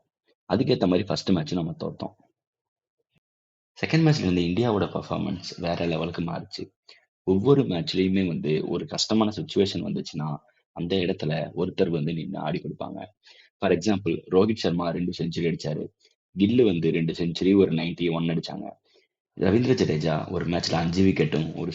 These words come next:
செஞ்சுரி அடிச்சாரு. இந்தியாவோட இந்த பெர்ஃபார்மன்ஸ்க்கு முக்கிய காரணம் எஸ் எஸ் வி ஜெய்ஸ்வால். ரோஹித் சர்மா கூட சேர்ந்து ஒரு அதிரடியா ஸ்டார்ட் பண்றது மட்டும் இல்லாம, ரெண்டு டூ ஹண்ட்ரட் அடிச்சிருக்காரு. Back to back டூ ஹண்ட்ரட் அடிச்சு, செவன் ஹண்ட்ரட் அண்ட் டுவெல் ரன்ஸோட இந்த அஞ்சு மேட்ச் சீரிஸை முடிச்சிருக்காரு எஸ் எஸ் வி ஜெய்ஸ்வால்.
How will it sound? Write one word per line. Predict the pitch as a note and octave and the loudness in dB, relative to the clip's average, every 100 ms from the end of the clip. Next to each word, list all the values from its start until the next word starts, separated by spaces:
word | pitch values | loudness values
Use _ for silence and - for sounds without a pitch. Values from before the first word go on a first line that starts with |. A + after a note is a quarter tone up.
| - | -6
செஞ்சுரி | D#2+ D#2 | -6 -2
அடிச்சாரு. | E2+ E2 - D2 - - _ - | -2 -2 -4 -6 -8 -14 _ 10
இந்தியாவோட | A2+ C3+ C3+ F2+ E2 E2 E2+ - | 12 12 12 10 8 8 4 4
இந்த | G2+ F#2 | 6 6
பெர்ஃபார்மன்ஸ்க்கு | E2 F#2+ F2+ A2 G#2+ D#2 - E2+ | 6 2 6 6 6 2 -2 0
முக்கிய | E2+ - - E2+ | -2 -2 0 0
காரணம் | D#2 D2 D#2 D#2+ | 0 -4 -6 -8
எஸ் | - - | -10 -14
எஸ் | - - | -12 -10
வி | |
ஜெய்ஸ்வால். | E2 - - - - _ E2+ | -10 -10 -10 -10 -10 _ -2
ரோஹித் | F2 A2 | 2 2
சர்மா | A2 F2 E2+ | 0 -2 -2
கூட | D#2+ E2 | -4 -8
சேர்ந்து | - E2+ D#2 E2 E2+ | -2 -2 0 0 0
ஒரு | F2 | -2
அதிரடியா | D#2 - G2+ G2+ F2+ | -4 -4 0 4 4
ஸ்டார்ட் | G2+ - E2 - | 2 -2 -4 -2
பண்றது | F#2 E2+ E2 F2 | 0 0 0 -2
மட்டும் | - F2 | -4 -4
இல்லாம, | D#2+ D2+ C#2 C#2+ D#2 D2+ _ _ _ | -2 -4 -4 -4 -6 -8 _ _ _
ரெண்டு | F2+ F2+ G2 A2+ | 0 0 2 2
டூ | - F#2 F#2 | 2 2 2
ஹண்ட்ரட் | E2+ F#2 E2 | 2 0 0
அடிச்சிருக்காரு. | - E2 D#2+ D2+ D2+ - _ _ _ _ _ _ _ | -4 -6 -4 -4 -6 -10 _ _ _ _ _ _ _
Back | - F#2 G2+ | 0 0 0
to | A2+ | 0
back | G2+ A2+ - | 2 0 0
டூ | G2 | 0
ஹண்ட்ரட் | F#2 F2+ E2+ D#2+ | 2 2 2 0
அடிச்சு, | - E2 | -2 -2
செவன் | D#2+ - E2 G2+ | -2 -4 -2 -2
ஹண்ட்ரட் | A2 G2 | 0 2
அண்ட் | F#2+ E2+ F#2 | 2 0 0
டுவெல் | E2+ E2+ F2+ | 0 0 0
ரன்ஸோட | F2+ - E2+ D#2+ E2 | -2 -2 -2 0 2
இந்த | F#2 E2+ - | 0 0 -2
அஞ்சு | F2 F2 | -2 2
மேட்ச் | F2+ F2+ - | 2 2 -2
சீரிஸை | D#2+ D#2+ F#2 | -4 0 0
முடிச்சிருக்காரு | E2+ - E2 E2 D#2 | 0 -2 -4 -2 0
எஸ் | D#2+ F#2 | 0 -2
எஸ் | - - | -8 -12
வி | |
ஜெய்ஸ்வால். | E2 F3 - D#2+ | -8 -8 -6 -8